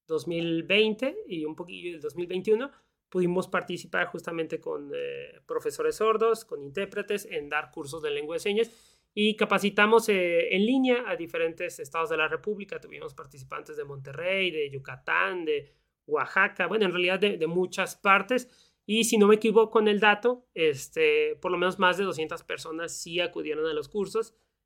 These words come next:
este, básicos y creo que hubo un aprendizaje,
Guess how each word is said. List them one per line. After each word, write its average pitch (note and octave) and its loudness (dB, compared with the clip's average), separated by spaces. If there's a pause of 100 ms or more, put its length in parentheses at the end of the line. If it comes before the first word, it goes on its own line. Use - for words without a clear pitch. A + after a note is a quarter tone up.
(100)
este, D3 -4
básicos G#3 4
y G3 -2
creo D#3+ 2
que F3 -2
hubo E3 0
un F3 -2
aprendizaje, D3+ -4